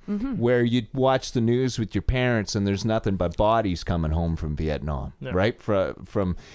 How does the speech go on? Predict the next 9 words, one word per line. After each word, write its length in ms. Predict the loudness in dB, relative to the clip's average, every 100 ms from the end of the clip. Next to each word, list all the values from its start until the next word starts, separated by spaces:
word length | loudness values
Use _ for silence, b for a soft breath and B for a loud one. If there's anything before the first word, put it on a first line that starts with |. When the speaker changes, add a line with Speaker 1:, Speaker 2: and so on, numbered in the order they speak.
| B B
Speaker 2:
so 260 | 2 2
we 400 | 2 0 0 2 4
didn't 240 | 2 4
have 260 | 2 2 2
the 80 |
mass 380 | 2 2 4 2
shootings. 640 | 0 0 0 2 2 0 -2
We 220 | 0 2
had 460 | 4 4 4 2